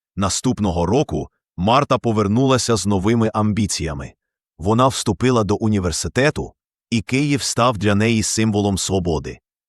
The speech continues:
Вона розповідала бабусі про лекції, друзів, мрії написати книгу чи зняти фільм.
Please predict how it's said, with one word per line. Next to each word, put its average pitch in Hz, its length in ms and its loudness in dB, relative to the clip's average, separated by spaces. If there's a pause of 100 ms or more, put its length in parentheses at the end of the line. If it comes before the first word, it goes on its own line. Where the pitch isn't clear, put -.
(220)
Вона 104 360 2
розповідала 104 640 2
бабусі 107 600 -2 (200)
про 104 180 0
лекції, 110 600 0 (140)
друзів, 85 600 -4 (280)
мрії 135 460 0
написати 113 580 0
книгу 131 560 0 (220)
чи 113 180 0
зняти 104 440 0
фільм. 80 420 -6